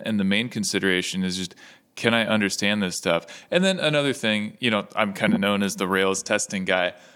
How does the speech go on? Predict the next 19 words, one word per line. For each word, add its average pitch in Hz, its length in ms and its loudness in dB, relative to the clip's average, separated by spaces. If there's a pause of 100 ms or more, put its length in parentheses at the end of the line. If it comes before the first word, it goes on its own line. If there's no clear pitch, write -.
(180)
If 127 320 0 (160)
your 139 160 2
code 175 300 0
doesn't 123 220 0
have 107 340 -2
tests, - 600 -2 (200)
then 123 160 2
it's 139 160 0
gonna 123 160 0
be 110 160 0
pretty 113 260 0
hard 107 280 2
to 95 80 -6
change 113 480 -2
because 95 320 -2
any 107 260 2
change 110 420 0
you 101 120 2
make, 95 420 -2